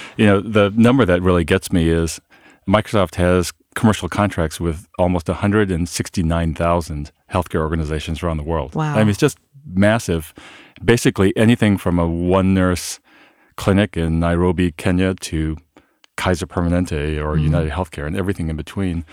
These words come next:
Speaker 1: And so it was confusing to try to understand, uh, what is Satya Nadella thinking to ask a researchy organization to take this on?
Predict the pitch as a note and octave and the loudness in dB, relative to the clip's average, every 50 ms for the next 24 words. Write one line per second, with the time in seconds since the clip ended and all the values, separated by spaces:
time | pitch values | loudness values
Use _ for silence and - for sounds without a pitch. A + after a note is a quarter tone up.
0 | - - - - - - - - - - _ _ _ _ _ _ - A2+ A2+ - | -20 -20 -20 -20 -20 -20 -20 -20 -20 -20 _ _ _ _ _ _ 0 0 2 4
1 | B2 A#2+ A#2 A#2 A2+ A2+ A2+ G#2 - _ _ - B2+ B2+ - C3+ A#2+ A2+ A2+ G#2+ | 4 6 6 6 4 4 2 0 -6 _ _ 0 2 2 4 4 4 4 4 4
2 | - - - - - - A#2+ G#2+ - C3+ C3+ C3 A#2 F#2 F2 F2 - - G2 - | 0 -4 -8 -10 -2 0 2 4 4 4 4 4 4 4 2 2 0 -2 -4 -4
3 | - - A#2 G#2+ F#2+ F#2+ F2 F2 F2 - - F#2 E2+ E2+ F2+ D#2 - _ - G2 | -2 0 0 2 2 2 0 0 -2 -2 0 0 2 2 0 -2 -4 _ -8 -6
4 | G2 G2+ G2 G2 A#2+ D3 D#3+ D#3 - - C3 B2+ - - A2 G#2 F#2+ A2 G#2+ G2 | -4 -4 0 2 2 2 2 0 0 0 -2 -2 0 -2 -2 0 2 2 2 2
5 | F2+ F2 - A2+ G#2+ - - D2+ D#2 D2+ - - _ _ - - F2+ - - G2 | 2 0 0 -2 -2 -2 -4 -4 -6 -6 -8 -12 _ _ -10 -8 -8 -6 -4 -2
6 | G2 F#2+ G2 G2 - - - - - _ _ _ _ _ _ - E2 E2 E2 F2 | -2 -2 -2 -4 -6 -10 -16 -20 -20 _ _ _ _ _ _ -6 -4 -4 0 0
7 | G2 G#2 - - G#2 F2 - - F#2+ - F2 F2 F2 E2 D#2+ D2+ - - F2 E2+ | 0 0 0 -2 -4 -4 -2 -4 -4 -4 -2 -4 -2 -2 -4 -6 -4 -4 -6 -6
8 | - - C2+ C2 C2+ - _ _ _ _ _ _ _ _ _ - E2+ - F2 E2+ | -6 -8 -12 -14 -14 -16 _ _ _ _ _ _ _ _ _ -8 -6 -4 -4 -6
9 | D#2+ - D#2+ - - F2+ E2+ D#2+ D2+ E2+ D#2+ | -6 -8 -10 -8 -6 -4 -4 -4 -4 -6 -8